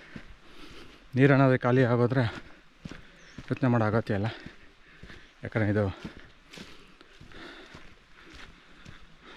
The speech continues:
ಬೆಟ್ಟದ ಮೇಲಿರುವ ಒಂದು ಸಸ್ಯಕಾಶಿ ಕಾಡು,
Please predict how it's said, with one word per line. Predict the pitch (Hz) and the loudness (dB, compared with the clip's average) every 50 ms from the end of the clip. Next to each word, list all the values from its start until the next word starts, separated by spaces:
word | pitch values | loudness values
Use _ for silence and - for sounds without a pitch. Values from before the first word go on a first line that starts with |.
| - - - - - - - - - - - - - - - - - - - - - - | -18 -18 -18 -18 -18 -18 -16 -16 -16 -16 -18 -20 -20 -18 -18 -20 -20 -20 -20 -10 -4 -2
ಬೆಟ್ಟದ | 113 - - - 143 143 143 135 131 | -2 0 4 6 8 8 8 8 8
ಮೇಲಿರುವ | 127 120 131 127 117 120 120 117 113 113 107 | 6 6 4 4 4 4 4 4 2 2 2
ಒಂದು | 101 101 110 110 107 - - - - - | 0 0 0 0 0 -2 -6 -8 -4 -2
ಸಸ್ಯಕಾಶಿ | 127 - - 147 139 - 135 120 - - 135 120 107 - - - - - - - - - - - - - - - - - - - - | -2 0 0 0 0 2 2 0 0 0 -2 -2 -4 -6 -12 -20 -20 -20 -20 -20 -20 -20 -20 -20 -20 -20 -20 -20 -20 -20 -12 -2 2
ಕಾಡು, | 131 127 127 131 | 4 6 6 6